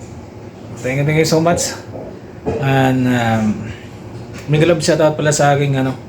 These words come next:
sa aking mga kalalabs na Team Loyal Vlogger is rising again.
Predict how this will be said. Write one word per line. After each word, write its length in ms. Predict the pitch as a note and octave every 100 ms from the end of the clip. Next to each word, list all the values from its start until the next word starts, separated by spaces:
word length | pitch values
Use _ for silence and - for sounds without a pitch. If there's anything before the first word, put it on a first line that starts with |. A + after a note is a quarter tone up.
| - - - - -
sa 80 | F#3+
aking 160 | G3
mga 160 | F#3+ F3+
kalalabs 480 | F3+ F3 F3+ D#3+ E3
na 160 | E3 D#3+ D#3+ D3+ D3 C#3+ C3 - - - - - - - - - - - - - -
Team 160 | F#3 F3
Loyal 320 | F3+ F3 E3
Vlogger 640 | C#3+ D3 D3+ C#3 A#2 - - - -
is 160 | -
rising 400 | C3+ C#3+ - C#3+
again. 400 | C3+ D#3 E3 B2+